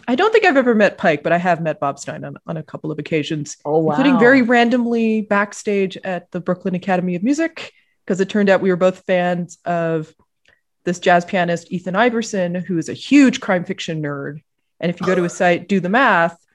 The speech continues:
Speaker 1: he's done these incredibly detailed essays on a variety of crime writers, including Donald Westlake and Lawrence Block and Ross Thomas, and I think most recently Charles Willeford.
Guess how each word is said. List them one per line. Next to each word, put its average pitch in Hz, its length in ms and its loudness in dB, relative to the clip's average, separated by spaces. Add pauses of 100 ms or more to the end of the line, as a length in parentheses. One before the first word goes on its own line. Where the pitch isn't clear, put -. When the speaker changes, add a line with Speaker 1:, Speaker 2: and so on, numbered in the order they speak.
(520)
Speaker 1:
he's 190 340 -6
done 185 440 0 (220)
these 185 200 -4
incredibly 196 1120 2 (340)
detailed 196 680 0
essays 175 480 -2
on 165 240 -6
a - 140 -8
variety 160 400 0
of 151 80 -12
crime 175 260 -4
writers, 151 280 -4
including 143 520 -8 (360)
Donald 143 260 -4
Westlake 180 520 0
and 151 80 -10
Lawrence 139 280 -8
Block 160 500 2
and 156 100 -10
Ross 143 220 -8
Thomas, 147 760 -4 (220)
and 151 240 -4
I 160 60 -12
think 143 160 -12
most 147 200 -6
recently 156 380 -8
Charles 139 320 -6
Willeford. 156 540 -2